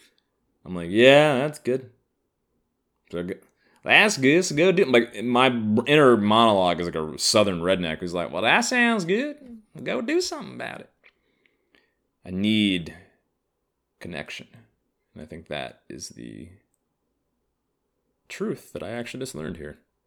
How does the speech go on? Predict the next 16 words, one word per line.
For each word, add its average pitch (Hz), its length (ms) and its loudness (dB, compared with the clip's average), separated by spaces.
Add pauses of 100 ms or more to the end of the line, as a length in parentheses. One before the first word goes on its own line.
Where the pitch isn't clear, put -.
(1400)
Hmm. 139 120 -8 (1400)
And 147 120 -6
that's 247 240 -4
the 143 120 -2
other 127 180 2
thing. 85 200 -6
That's, 120 360 -2
like, 196 160 0
with 196 100 -2
this 165 160 -2
covid 123 420 0
shit 95 200 -2
where 92 100 -4
people 135 240 -2
can 123 160 0
very, 107 500 2